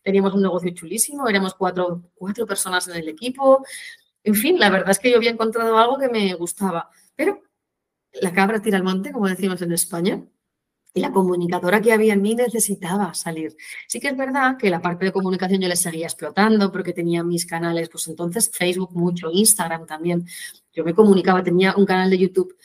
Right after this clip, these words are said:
pero necesitaba volver a, a mi principal habilidad, que es la comunicación, la estrategia. Y entonces fue, fue muy natural. Fui combinando primero las dos, hacía mucho imagen profesional para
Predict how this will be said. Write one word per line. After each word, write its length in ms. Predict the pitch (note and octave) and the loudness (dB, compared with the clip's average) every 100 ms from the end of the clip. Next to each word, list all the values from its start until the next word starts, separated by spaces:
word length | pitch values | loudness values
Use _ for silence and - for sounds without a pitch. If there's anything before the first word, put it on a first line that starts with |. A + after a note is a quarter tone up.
| - - - _ _ | -20 -20 -20 _ _
pero 580 | - C4 C#4+ D4 F4 _ _ - - | 0 2 0 -4 -8 _ _ -4 2
necesitaba 580 | G#3 G#3 G3 G3 G3 | 2 4 2 4 4
volver 360 | A3+ A3 G#3 G#3 | 4 4 2 2
a, 360 | G#3 A3 - - | 2 2 -4 -2
a 100 | G3+ | 0
mi 180 | G3+ G3 | 2 0
principal 580 | F#3 F3+ F3 F3+ F3+ | -2 -4 -4 -6 -2
habilidad, 640 | G3 G#3 F#3 F3 F#3 F3 F3 _ _ _ | 0 0 0 -2 -4 -4 -8 _ _ _
que 200 | - D#3+ | -10 -6
es 280 | E3 - - | -4 -4 -6
la 140 | E3 E3 | -12 -8
comunicación, 840 | E3 E3 E3 D#3+ - F3+ F3 F3+ | -8 -8 -12 -14 -4 0 0 -2
la 120 | E3+ | -4
estrategia. 760 | D#3 - D3 F#3 F3+ F3+ D#3+ - - - - - | -6 -6 -4 -4 -2 -6 -8 -10 -20 -18 -18 -4
Y 80 | B3 | -2
entonces 400 | C#4+ G4+ - - _ _ | 0 0 0 -4 _ _
fue, 240 | - A3+ | -2 -2
fue 160 | - C4+ | 0 2
muy 100 | D#4 | 4
natural. 640 | C4+ G3+ F#3 F#3 E3+ - - | 4 2 2 2 0 -4 -2
Fui 160 | A3 | 0
combinando 520 | A3 B3+ B3 A3+ A3+ | 2 2 2 0 0
primero 280 | G3+ G#3 G3+ | -2 0 2
las 200 | G3 F#3 | 0 0
dos, 460 | A#3+ A#3+ C4 - - _ _ | -2 -2 -4 -8 -14 _ _
hacía 240 | E3+ F3 F#3+ | -6 -2 0
mucho 240 | F#3+ F#3+ | 0 2
imagen 360 | F#3+ F#3 F#3+ F#3 | 2 2 0 -2
profesional 720 | F3 F3 E3+ E3+ F#3+ F3+ F3+ | -2 -4 -4 -2 -2 -2 -2
para 260 | F3+ E3+ | 0 0